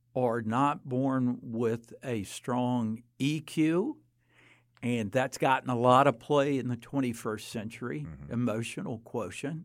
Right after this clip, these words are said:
Speaker 2: Mm-hmm.
Speaker 1: Uh, a lot of folks are very, uh, logical and intellectually driven, but they're a little short on reading people.
Speaker 2: Mm-hmm.
Speaker 1: And so, uh,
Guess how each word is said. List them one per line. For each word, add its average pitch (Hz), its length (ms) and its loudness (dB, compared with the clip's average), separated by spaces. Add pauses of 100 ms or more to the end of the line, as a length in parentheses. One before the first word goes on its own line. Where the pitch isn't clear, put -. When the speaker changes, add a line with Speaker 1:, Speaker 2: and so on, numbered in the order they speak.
(100)
Speaker 2:
Mm-hmm. 73 200 -14 (560)
Speaker 1:
Uh, 110 400 -2 (160)
a 120 120 -6
lot 117 260 0
of 113 100 -6
folks 120 640 -4
are 120 100 -2
very, 110 640 0 (640)
uh, 95 200 -10
logical 123 1080 -2
and 107 380 -6
intellectually 120 960 -2
driven, 117 680 -6 (300)
but - 180 0
they're 135 200 4
a - 40 0
little 139 460 2
short 135 680 0
on 117 380 2
reading 120 640 2
people. 139 540 -6 (100)
Speaker 2:
Mm-hmm. 87 300 -8 (380)
Speaker 1:
And 135 160 -2
so, 139 600 2
uh, 123 380 2